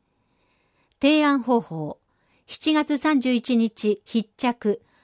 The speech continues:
までにホームページ、または所定の様式を郵送、ファックスで。所定の様式はホームページで入手ができます。実施要項等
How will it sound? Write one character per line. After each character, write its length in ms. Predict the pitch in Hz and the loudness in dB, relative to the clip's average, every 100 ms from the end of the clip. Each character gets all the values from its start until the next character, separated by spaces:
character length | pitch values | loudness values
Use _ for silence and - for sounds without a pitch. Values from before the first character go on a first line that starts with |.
| _ | _
ま 140 | 269 277 | -2 2
で 120 | 233 | 2
に 220 | 208 208 _ _ _ | 0 -4 _ _ _
ホ 160 | 262 | 2
ー 40 | 285 | 4
ム 120 | 285 | 4
ペ 200 | 277 247 | 2 2
ー 40 | |
ジ、 260 | - 196 - _ _ | 2 -2 -4 _ _
ま 120 | 233 | -2
た 120 | 254 | 0
は 200 | 214 196 | 0 0
所 180 | 208 240 | 0 -4
定 240 | 233 294 285 | 2 2 4
の 140 | 277 | 2
様 220 | 247 262 | 2 2
式 300 | 254 - 226 | 0 -2 2
を 240 | 214 220 - _ _ | 4 2 -2 _ _
郵 240 | 214 277 | 2 4
送、 420 | 262 - 220 208 - | 2 0 2 0 -4
フ 100 | - | -4
ァ 40 | 302 | -4
ッ 20 | - | -4
ク 60 | - | -16
ス 200 | - 160 | -12 -10
で。 180 | 156 - _ _ _ _ _ _ _ _ _ _ - | -10 -12 _ _ _ _ _ _ _ _ _ _ -4
所 160 | 262 | -2
定 180 | 262 294 | 2 4
の 140 | 269 | 4
様 160 | 262 247 | 2 0
式 260 | - - 233 | -2 0 0
は 200 | 226 - _ | 0 -4 _
ホ 160 | - 320 | 0 0
ー 20 | |
ム 120 | 349 | 0
ペ 140 | 349 | 0
ー 40 | 330 | 0
ジ 100 | 247 | 2
で 100 | 226 | 2
入 200 | 208 220 | 2 0
手 100 | - | -2
が 140 | 202 | -2
で 120 | 175 165 | -4 -6
き 120 | 165 | -4
ま 160 | 170 | -4
す。 180 | 226 - _ _ _ _ _ _ _ _ _ _ _ _ _ 196 | -6 -12 _ _ _ _ _ _ _ _ _ _ _ _ _ -2
実 160 | 226 | -2
施 220 | 240 294 294 | 0 0 2
要 160 | 294 | 2
項 220 | - 220 | 0 -2
等 220 | 220 226 | 0 0